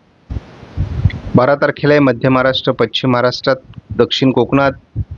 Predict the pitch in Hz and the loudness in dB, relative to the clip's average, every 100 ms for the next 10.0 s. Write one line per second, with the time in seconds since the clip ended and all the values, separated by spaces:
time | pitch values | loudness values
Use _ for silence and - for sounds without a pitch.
0 | - - - - 143 170 185 180 170 165 | -16 -12 -12 -2 2 4 4 4 4 2
1 | 160 139 - 117 110 95 90 - - - | 2 0 0 0 0 2 0 -2 -16 -18
2 | - - - - - 131 139 139 135 123 | -18 -18 -20 -2 2 4 4 2 2 2
3 | 135 147 143 139 160 147 151 143 143 147 | 0 0 -2 2 2 2 2 0 0 0
4 | - 131 127 131 139 127 135 131 127 160 | 2 0 0 0 2 2 2 2 2 0
5 | 294 269 - - - - - - - - | -2 -6 -10 -12 -18 -20 -20 -20 -20 -2
6 | 156 170 202 202 170 185 165 - 175 143 | 2 4 4 2 0 0 0 2 2 4
7 | 127 135 139 147 - - - _ _ _ | 4 4 4 2 -2 -18 -20 _ _ _
8 | - _ - - 185 190 202 165 160 156 | -20 _ -20 -2 2 4 4 2 4 4
9 | 156 175 170 - 151 147 143 131 139 135 | 4 2 2 0 4 4 2 0 2 2